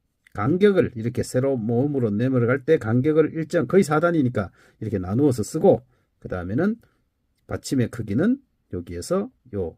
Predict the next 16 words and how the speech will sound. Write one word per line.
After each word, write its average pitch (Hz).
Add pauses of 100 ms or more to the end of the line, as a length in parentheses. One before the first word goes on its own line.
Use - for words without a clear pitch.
(120)
첫 -
핵 165
크기만큼만 123
써라. 165 (240)
그럼 214
일직선으로 214
딱 101
놓으라 160
이 82
말이죠. 127 (720)
예외인 208
것은 123
제가 90
따로 107
설명을 92
하고, 90